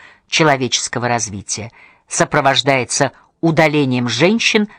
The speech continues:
на весь период менструации. В самом деле,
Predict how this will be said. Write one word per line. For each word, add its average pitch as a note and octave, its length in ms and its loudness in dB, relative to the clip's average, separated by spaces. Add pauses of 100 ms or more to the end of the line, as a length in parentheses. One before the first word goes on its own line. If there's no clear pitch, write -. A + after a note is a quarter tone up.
(120)
на E3 220 4
весь E3 380 4
период C#3 580 0
менструации. - 1040 -4 (1080)
В - 80 -14
самом B3+ 360 2
деле, A2+ 360 -6